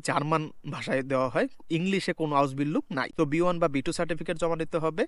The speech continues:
এরপরে কি লাগবে? হেলথ ইন্স্যুরেন্স। আপনার আসার আগেই কিন্তু হেলথ ইন্স্যুরেন্স করতে হবে, যে কোনোটা হেলথ ইন্স্যুরেন্স করতে পারেন। পাবলিক যে হেলথ ইন্স্যুরেন্স, টিকে, আউকা, এই দুটো মূলত বিখ্যাত জার্মানিতে,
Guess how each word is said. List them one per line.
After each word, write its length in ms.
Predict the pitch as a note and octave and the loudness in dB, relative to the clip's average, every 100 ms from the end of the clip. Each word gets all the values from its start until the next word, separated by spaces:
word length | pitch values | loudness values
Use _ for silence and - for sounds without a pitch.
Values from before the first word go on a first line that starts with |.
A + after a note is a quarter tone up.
| - | 0
এরপরে 360 | F3 F#3+ F#3+ | 0 4 2
কি 100 | F3+ | 4
লাগবে? 240 | F#3 F#3+ A#3 | 0 2 0
হেলথ 280 | F3 E3+ D3 | 2 2 2
ইন্স্যুরেন্স। 480 | B2+ B2 G2+ - - | -4 -8 -10 -12 -10
আপনার 220 | - E3+ | -4 2
আসার 240 | C#3+ C#3 F3 | 2 2 -2
আগেই 180 | F3 F#3+ | -2 -4
কিন্তু 220 | F3 G#3 | -4 -4
হেলথ 300 | C3+ D3 D3 | -2 -2 -2
ইন্স্যুরেন্স 360 | C#3+ D3 D3+ | -6 -6 -6
করতে 240 | - C#3+ D3 | -6 -6 -4
হবে, 260 | C#3 F3+ D#4 | -4 -4 0
যে 100 | F#3 | 0
কোনোটা 280 | G3 F#3 - | 2 4 4
হেলথ 220 | D#3+ C#3+ | 4 0
ইন্স্যুরেন্স 340 | C#3+ - C#3+ - | -2 -4 -6 -4
করতে 240 | C#3+ C#3+ | -4 -2
পারেন। 280 | C3 C3+ F3 | -2 -2 4
পাবলিক 280 | E3 G3+ G#3+ | 4 6 2
যে 100 | F#3 | 2
হেলথ 220 | D#3 D3 | 2 2
ইন্স্যুরেন্স, 400 | D3 D3+ D3 F#3+ - | -4 -2 -2 -4 -2
টিকে, 420 | D#3+ D3+ D#3 D3+ | -2 0 2 2
আউকা, 460 | D3+ C#3+ C#3+ D3 D3 - | 4 2 2 0 0 2
এই 140 | E3 | 0
দুটো 280 | D3 D#3 E3 | 0 -2 -2
মূলত 320 | D3+ D3 - | -2 -4 -4
বিখ্যাত 440 | C#3 C#3 - C#3 | -4 -4 -4 -4
জার্মানিতে, 580 | E3+ D3+ C3+ C#3+ D3 D#4+ | -2 -2 -2 -4 -4 -6